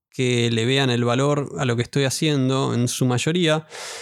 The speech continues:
van a tener también un manejo del inglés que les permita sacarle valor al contenido que pueda producir en esa lengua,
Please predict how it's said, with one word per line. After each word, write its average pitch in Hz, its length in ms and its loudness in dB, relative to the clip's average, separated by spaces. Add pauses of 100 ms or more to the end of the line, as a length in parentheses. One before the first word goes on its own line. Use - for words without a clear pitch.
(260)
van 151 260 -2
a 160 80 0
tener 156 240 0
también 156 680 0
un 156 180 -2
manejo 160 340 0
del 143 100 0
inglés 139 280 0
que - 120 -4
les 120 100 0
permita 131 720 0
sacarle 135 580 -2
valor 131 340 0
al 117 380 -2
contenido 117 580 0
que 113 100 -2
pueda 113 220 0
producir 120 420 -2
en 120 120 2
esa 131 180 -2
lengua, 165 540 0